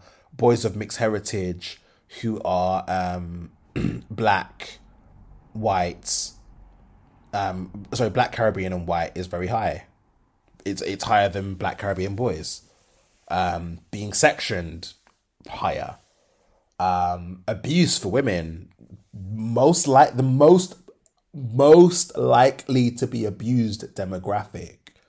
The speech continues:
right, is mixed race women with a black Caribbean parent and a white British parent. There are reasons behind that, and colorism is at play.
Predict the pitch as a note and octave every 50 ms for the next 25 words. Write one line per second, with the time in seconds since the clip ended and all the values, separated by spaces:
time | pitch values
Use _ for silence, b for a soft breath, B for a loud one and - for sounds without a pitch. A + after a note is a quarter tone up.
0 | _ _ _ _ - - F2+ F#2+ F#2+ F#2 G#2 G#2+ G#2+ - - b b b b b
1 | b b b b - A#2 A#2 A2+ G#2 G#2+ G2+ F#2+ F#2 - - - - - _ _
2 | _ _ _ - G2+ F#2+ G2 G#2 G2 - - - - - - F#2+ F#2 F2+ F2+ F2+
3 | - - G2 F2 E2+ D#2 D#2 D#2+ E2 E2+ E2 - - F2 F2 - - G2+ F#2+ -
4 | - - - B2 C3+ D3 D3+ D3 C3+ A#2+ A#2 A#2 A#2 A#2 A#2+ B2 - _ _ _
5 | _ _ _ _ _ _ _ _ _ - - - G2+ F2+ E2+ E2+ F2+ G#2+ C3+ E3+
6 | - - - - - - _ _ _ _ _ _ _ _ _ _ _ - - G#2
7 | G2+ G2+ G2 G#2+ G#2+ G2+ G2+ B2 C3 C3 G2 D2 - - - D#3 - - - -
8 | F#2 D#2 - - - - _ _ - - - - F2 E2 D#2 D#2 D#2 D2+ - -
9 | _ - - _ _ _ _ _ _ _ _ _ _ _ _ _ _ _ _ _
10 | _ _ _ _ _ _ _ _ _ _ _ _ _ _ _ _ - E3 C3 A#2
11 | D#3+ E3 F#3+ G#3+ G#3+ G#3+ D#3+ C#3 E3 F3+ F3+ F3 D3 D3+ D3+ C#3 B2 G#2+ G2+ B2
12 | A#2 G#2 A#2+ A2+ A#2+ A#2+ A2 G2 F#2+ F2 - - G2 G2 - - B2 C3 D3 C#3+
13 | A#2+ A2+ G#2+ F#2+ - G2 F#2 F#2 F2+ - E2+ F2+ F2 F#2 F2 - - - - F#2+
14 | F#2 F2 D2+ D2 D2 -